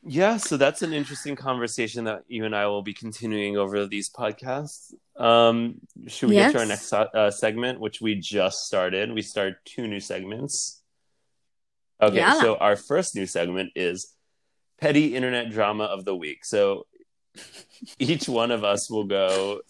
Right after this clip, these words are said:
Speaker 1: and tell us our fa-, uh, tell you guys about our favorite petty internet drama. Um, so Angie, you wanna start?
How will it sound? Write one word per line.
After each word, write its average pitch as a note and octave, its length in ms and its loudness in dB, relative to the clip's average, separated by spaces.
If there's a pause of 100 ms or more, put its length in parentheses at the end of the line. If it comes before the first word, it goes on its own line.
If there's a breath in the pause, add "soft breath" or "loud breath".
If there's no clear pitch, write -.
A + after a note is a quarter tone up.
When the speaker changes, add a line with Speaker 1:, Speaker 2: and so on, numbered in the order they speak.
(280)
Speaker 1:
and G#2+ 240 -6
tell G2+ 220 2
us G2+ 140 0
our G2+ 100 0
fa-, A#2 400 -2
uh, A2+ 420 -2
tell G#2 280 0
you G2 200 -4
guys F#2 360 0
about F#2 180 -4
our F#2 140 -6
favorite F#2+ 440 -6
petty G2 220 -4
internet F#2 460 -12
drama. F2 520 -8 (680)
Um, G2 640 2
so - 200 2
Angie, A#2+ 280 2
you A#2 80 2
wanna A#2+ 160 -2
start? A#2+ 420 0